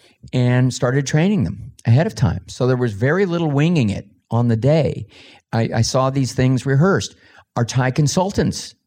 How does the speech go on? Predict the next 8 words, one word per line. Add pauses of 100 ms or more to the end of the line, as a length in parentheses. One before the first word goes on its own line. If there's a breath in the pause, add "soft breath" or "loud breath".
saw
these
things
rehearsed. (280 loud breath)
They
commented, (460 soft breath)
you
know,